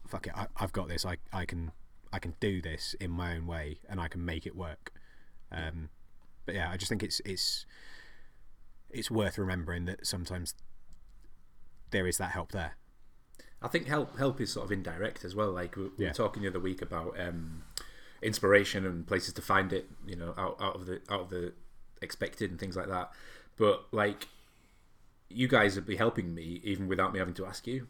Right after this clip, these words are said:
Speaker 2: So, like, you know, I'm sitting here trying to draw panels of armor and trying to make them fit my form
Speaker 1: Yeah.
Speaker 2: from this kind of an-, an-, anamorphic, um, cartoon body into my body.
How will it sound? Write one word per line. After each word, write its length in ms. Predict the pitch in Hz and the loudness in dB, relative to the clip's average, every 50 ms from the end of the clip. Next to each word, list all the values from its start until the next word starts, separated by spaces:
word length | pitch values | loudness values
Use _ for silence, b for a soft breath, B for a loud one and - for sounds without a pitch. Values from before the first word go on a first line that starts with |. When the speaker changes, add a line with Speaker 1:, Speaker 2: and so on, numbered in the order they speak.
| - - | -12 -12
Speaker 2:
So, 160 | - - 104 98 | -4 -2 0 2
like, 440 | 95 92 90 87 87 - - - - - - - - - | 2 2 2 2 0 -4 -10 -14 -16 -18 -20 -20 -10 -8
you 120 | 101 92 | -6 -4
know, 240 | 95 92 87 87 87 90 | -2 -2 -2 -2 0 2
I'm 160 | 98 101 101 | 2 2 2
sitting 260 | - - 104 95 92 | 2 2 2 2 2
here 120 | 101 95 | 0 0
trying 180 | 90 - 101 - | 2 2 0 0
to 60 | 92 | 0
draw 400 | 92 - 101 90 90 90 90 85 - - - - | 0 2 4 6 6 6 4 2 0 -6 -12 -10
panels 420 | - - 104 101 101 95 92 85 | 2 2 4 4 4 2 2 0
of 100 | 90 85 | 0 0
armor 480 | 85 92 92 98 95 92 85 85 87 - b b b b b b b b b b b - - | 2 4 4 4 4 4 0 -6 -8 -10 b b b b b b b b b b b 2 2
and 120 | 95 92 | 2 4
trying 160 | - 101 95 90 | 6 6 6 8
to 60 | 92 | 6
make 160 | 95 90 - | 4 4 4
them 100 | - 87 | 2 0
fit 240 | - - 107 95 - | 4 4 4 4 4
my 160 | 101 90 87 | 0 0 0
form 420 | 85 - 95 87 92 107 131 131 - - - - - - - - | 2 4 4 4 4 4 2 0 -4 -6 -6 -8 -8 -6 0 2
Speaker 1:
Yeah. 120 | 117 92 | 2 4
Speaker 2:
from 180 | - 92 87 85 | 4 2 2 0
this 200 | 90 87 - - | -2 -2 -2 0
kind 240 | - 98 92 90 | 2 2 4 4
of 180 | 87 85 85 - - | 2 0 0 -2 -2
an-, 120 | 98 98 - - | -2 -2 0 0
an-, 180 | 92 90 92 - - | -2 -2 -2 -2 -4
anamorphic, 720 | 92 92 92 90 90 90 90 - - 90 85 - - - - - | -4 -2 0 0 2 0 0 0 0 -4 -4 -6 -8 -10 -6 -2
um, 400 | - 87 87 87 85 85 85 85 - - - - - - - - - - - - - - - - | -2 0 0 -2 -4 -6 -8 -10 -12 -14 -14 -14 -14 -14 -16 -18 -18 -18 -18 -18 -18 -20 -14 -2
cartoon 420 | - 107 92 87 - 104 101 101 98 | 2 2 2 4 4 4 2 2 2
body 400 | - 98 87 85 - 80 85 85 - | 2 0 0 0 -2 -6 -8 -10 -8
into 220 | - 80 85 - 95 | -8 -8 -6 -4 0
my 160 | 90 90 95 | 2 2 2
body. 340 | 92 110 110 123 131 131 | 2 2 2 2 2 2